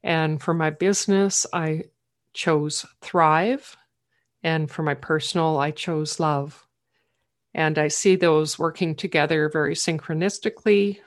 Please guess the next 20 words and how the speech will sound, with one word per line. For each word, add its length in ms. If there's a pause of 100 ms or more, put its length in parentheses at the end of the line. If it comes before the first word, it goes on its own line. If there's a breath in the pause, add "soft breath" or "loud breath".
(100)
because 340
thriving 540
not 240
only 400
is 180
about 560 (600 loud breath)
financial, 1200
but 120
it's 180
also 420
about 540 (420)
self-love. 840
It's 260
about 640 (380 soft breath)
compassion. 1120
It's 420 (140)
about 420
self-care. 1000 (720 loud breath)
It's 220
about 560